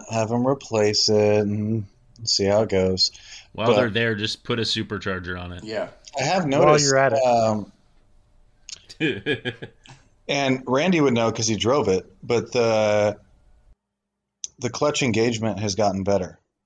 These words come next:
Speaker 1: Um, I am out of my field of expertise when it comes to if, uh, whether or not that's a valid point, if clutches will, uh, as you put a, you know, 'cause now I'm a little over two thousand miles, as you put some mileage on them, they,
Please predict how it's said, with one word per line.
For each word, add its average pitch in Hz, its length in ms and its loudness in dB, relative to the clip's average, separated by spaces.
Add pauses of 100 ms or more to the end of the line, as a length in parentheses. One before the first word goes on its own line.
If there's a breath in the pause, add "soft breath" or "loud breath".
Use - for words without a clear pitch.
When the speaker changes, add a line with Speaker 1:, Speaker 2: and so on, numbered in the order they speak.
(500)
Speaker 1:
Um, 101 500 0 (180)
I 120 160 0 (220)
am 113 180 0 (120)
out 120 200 2
of 113 120 2
my 113 200 0
field 104 380 2
of 95 100 0
expertise 98 720 -2
when 104 120 0
it 92 80 -2
comes 101 340 -2
to 98 300 0 (580 loud breath)
if, - 460 -2 (100)
uh, 95 640 2 (720)
whether 123 300 2
or 110 60 2
not 107 200 2
that's 101 220 -2
a 98 60 -2
valid 98 380 0
point, 117 340 -2 (100)
if 107 180 -8
clutches 104 540 -2
will, 98 500 2 (720)
uh, 101 360 0
as 107 280 -2
you 107 100 0
put 117 200 0
a, 104 280 2
you 113 120 -4
know, 101 120 0
'cause 101 220 -6
now 110 140 0
I'm 104 80 2
a 104 60 2
little 104 200 2
over 101 160 2
two 104 180 -6
thousand 101 360 0
miles, 95 680 0
as 107 260 0
you 107 100 -4
put 104 260 -2
some 113 400 -2
mileage 113 460 2
on 113 180 2
them, 120 180 0
they, 104 380 0